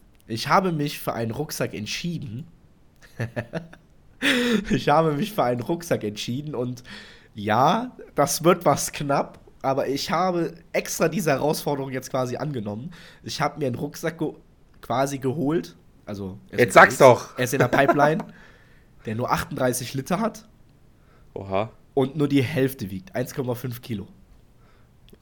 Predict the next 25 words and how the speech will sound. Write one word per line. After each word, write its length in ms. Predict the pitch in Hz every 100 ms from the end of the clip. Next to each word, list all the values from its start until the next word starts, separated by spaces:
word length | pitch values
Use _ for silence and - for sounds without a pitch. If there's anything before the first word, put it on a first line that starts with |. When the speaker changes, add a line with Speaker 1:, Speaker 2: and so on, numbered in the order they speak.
| _ -
Speaker 2:
Klingt 260 | 110 110
aber 160 | 120 123
nach 140 | 117
einem 160 | 110 107
soliden 420 | 104 104 117 120
Kompromiss. 720 | - 107 - 104 98 - - - - - - - -
Speaker 1:
Ja, 380 | 156 160 175 226
was 100 | 247
heißt 200 | 220 285
ein 60 | 208
solider 320 | 196 208 208
Kompromiss? 640 | 214 202 220 160 110 - -
Er 220 | 127 117
ist 320 | 139 139 - _ - - - -
deutlich 440 | 135 165 247 -
leichter. 460 | 104 95 - - - - - - - -
Er 200 | - 117
ist, 280 | 139 151 -
ähm, 720 | 113 120 123 123 127 127 127 127 - - _ _ _ -
der 80 | 123
kostet, 440 | - 170 - - - - _ - -
äh, 180 | 117
ein 140 | 127 139
Hunderter 480 | 202 240 277 165 151
weniger. 560 | 233 156 113 127 254